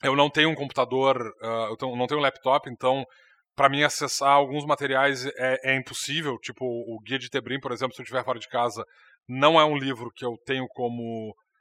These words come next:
ah, acessar, mas quando eu saio de casa, eu sempre carrego cópias do material de Might Blade comigo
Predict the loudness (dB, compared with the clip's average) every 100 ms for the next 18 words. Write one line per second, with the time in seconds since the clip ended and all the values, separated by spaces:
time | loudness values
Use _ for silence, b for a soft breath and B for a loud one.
0 | _ _ -4 0 2 2 2 0 -4 -4
1 | 2 6 8 6 b b b b _ -10
2 | 0 4 4 4 0 2 2 2 4 4
3 | 4 6 6 6 -2 -4 -2 0 0 0
4 | 2 2 2 -6 -8 -2 0 2 2 2
5 | -2 -2 -4 -4 -6 -10 -10